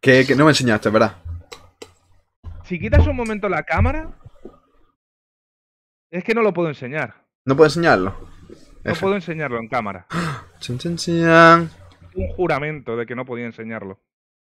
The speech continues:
Speaker 1: Pero entonces tengo que quitar la cámara y me lo enseñas tú a mí solo.
Speaker 2: Mi cámara, mi cámara tienes que quitar.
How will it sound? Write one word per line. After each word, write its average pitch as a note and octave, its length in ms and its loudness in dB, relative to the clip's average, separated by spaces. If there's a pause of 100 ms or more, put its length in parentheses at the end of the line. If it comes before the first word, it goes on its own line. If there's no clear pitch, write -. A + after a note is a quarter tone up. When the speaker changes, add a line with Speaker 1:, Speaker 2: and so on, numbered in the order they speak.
(580)
Speaker 1:
Pero A#2 100 4
entonces C#3 200 6
tengo E3+ 140 6
que D3+ 80 6
quitar D3+ 120 6
la D3 80 6
cámara D#3 200 4
y - 40 0
me D3 40 0
lo C#3 60 2
enseñas C#3 240 -2
tú D3 100 -2
a - 40 4
mí D3 60 -2
solo. D#3 260 0 (320)
Speaker 2:
Mi E3+ 140 -10
cámara, A2 440 -6
mi A2 180 -10
cámara F2+ 380 -8
tienes F#2 180 -14
que F#2 120 -20
quitar. D#2 320 -20